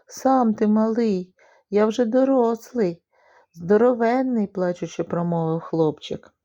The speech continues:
«Еге, а мене Тимофієм звати», лісовик дістав з кишені червонобоке яблуко і протягнув хлоп'яті.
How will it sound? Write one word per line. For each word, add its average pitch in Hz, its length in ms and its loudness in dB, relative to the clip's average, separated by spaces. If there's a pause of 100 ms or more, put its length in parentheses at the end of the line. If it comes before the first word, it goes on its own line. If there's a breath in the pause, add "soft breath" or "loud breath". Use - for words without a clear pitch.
(240)
«Еге, 156 540 -2 (760)
а 151 100 0
мене 160 340 2
Тимофієм 196 800 0
звати», 185 640 -2 (120)
лісовик 160 480 -4
дістав 156 460 -4
з - 60 -18
кишені 151 680 -2
червонобоке 147 800 -2
яблуко 196 540 -2
і 151 40 0
протягнув 151 640 -4
хлоп'яті. 139 800 -4